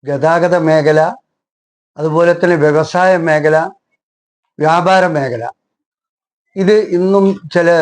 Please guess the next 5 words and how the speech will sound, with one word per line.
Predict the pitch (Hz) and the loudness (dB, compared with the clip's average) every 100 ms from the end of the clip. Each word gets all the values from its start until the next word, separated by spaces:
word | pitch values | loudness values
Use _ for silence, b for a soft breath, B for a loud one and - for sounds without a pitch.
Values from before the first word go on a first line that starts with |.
| 156 | 0
പ്രശ്നങ്ങൾ | 147 - 160 165 | -4 -4 -2 0
പരിഹാരമാവാതെ | 156 139 135 143 156 156 139 131 131 131 139 202 _ _ _ _ _ _ _ 147 | 0 0 0 2 0 0 0 0 0 -2 -4 -8 _ _ _ _ _ _ _ -6
നമ്മളെ | 147 156 | -2 -2
തിരൂരിൽ | 156 139 143 143 147 156 175 - _ _ _ _ _ _ _ _ | 0 0 2 2 0 0 -2 -6 _ _ _ _ _ _ _ _
ഇങ്ങനെ | 151 151 151 | -8 -2 0